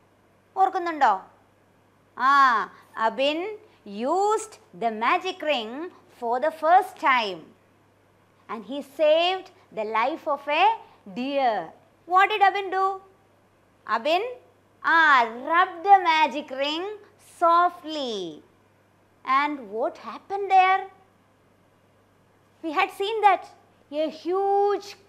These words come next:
crane came near, fluttering its wings and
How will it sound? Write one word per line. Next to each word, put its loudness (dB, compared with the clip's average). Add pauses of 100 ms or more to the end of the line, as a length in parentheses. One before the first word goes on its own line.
(140)
crane 0 (580)
came 2
near, 4 (160)
fluttering 0
its -6
wings -4 (340)
and 2